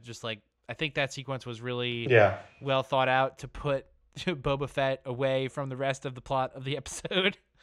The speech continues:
Speaker 2: Yeah.
Speaker 1: You know,
Speaker 2: T-
Speaker 1: like, it was great writing.
Speaker 2: It was,
Speaker 1: And
Speaker 2: it was also shot really cool, and I think, you know, I mentioned this earlier in the episode, but the attention to detail of certain things,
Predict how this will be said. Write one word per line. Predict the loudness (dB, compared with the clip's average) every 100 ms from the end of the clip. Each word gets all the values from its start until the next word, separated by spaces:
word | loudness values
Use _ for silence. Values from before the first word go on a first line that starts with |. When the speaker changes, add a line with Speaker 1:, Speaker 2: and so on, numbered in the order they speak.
| -2
Speaker 2:
Yeah. | 10 10 10 8
Speaker 1:
You |
know, | 6 6 6
Speaker 2:
T- | 4
Speaker 1:
like, | 2 -6 -2
it |
was | -2
great | 2 4 4
writing. | 6 6 6 0 -4 -10 -20 -20 _ _ 6
Speaker 2:
It | 8
was, | 10 8
Speaker 1:
And | 10
Speaker 2:
it | 10
was | 12
also | 10 10 6
shot | 10 10 10
really | 8 6
cool, | 6 8 8
and | 8
I |
think, | 6 2 0 -4
you | 2
know, | 4
I | 6
mentioned | 4 4 4
this | 4 4
earlier | 6 6 6
in |
the | 6
episode, | 2 4 6 6 6
but | 8 6 6 -4 -20 -6
the | -4
attention | 4 4 4 0
to |
detail | 0 0 6 6
of | 6
certain | 4 4 2
things, | 4 6 6 2 -4